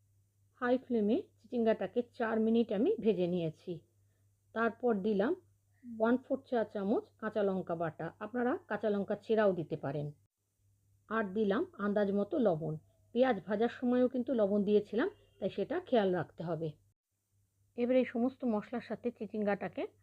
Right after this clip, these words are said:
আর ভালোভাবে মিশিয়ে কিছুক্ষণ আমি রান্না করে নিয়েছি।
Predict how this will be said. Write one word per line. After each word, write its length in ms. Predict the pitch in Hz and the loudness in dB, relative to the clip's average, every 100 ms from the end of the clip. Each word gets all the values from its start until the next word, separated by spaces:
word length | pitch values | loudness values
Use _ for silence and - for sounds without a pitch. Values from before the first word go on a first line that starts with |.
| _ | _
আর 80 | 208 | -6
ভালোভাবে 460 | 165 202 196 208 202 | -2 0 2 2 2
মিশিয়ে 360 | 196 185 277 | 0 -2 -6
কিছুক্ষণ 400 | 285 202 196 - 185 | -6 -8 -10 -6 -4
আমি 160 | 185 415 | -2 -2
রান্না 280 | 214 175 156 | -2 -4 -4
করে 220 | 165 160 | -4 -4
নিয়েছি। 440 | 151 151 - - | -2 -4 -6 -14